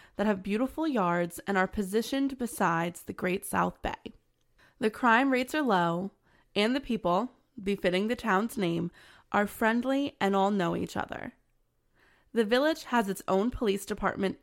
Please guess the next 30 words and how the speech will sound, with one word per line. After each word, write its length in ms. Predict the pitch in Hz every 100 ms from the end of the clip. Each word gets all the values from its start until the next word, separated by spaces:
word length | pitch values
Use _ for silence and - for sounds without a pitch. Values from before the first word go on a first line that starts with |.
| -
and 320 | 202 214 220
fire 360 | - 180 180 180
station, 640 | - - - - - - - _ _
and 140 | 208 208
it 80 |
was 160 | 208 214
the 100 | 214
perfect 380 | 226 240 320 302
place 260 | 240 247 -
to 80 |
move 260 | 214 180 175
in 120 | 175
nineteen 400 | 180 170 - 254
sixty-five 760 | 254 226 - 277 190 175 90 - -
for 200 | 208 196
a 60 |
family 480 | - 196 180 190 254
looking 360 | 220 190 214 233
to 140 | 254
escape 520 | 269 - 185 165 - - - _ -
the 100 | 180
hustle 440 | - 208 - 262 -
and 160 | 202
bustle 420 | 180 170 - 175 -
of 100 | 185
the 140 | 180 175
boroughs 420 | 165 160 160 170
that 220 | 175 -
surround 500 | - 185 180 - -
it. 160 | -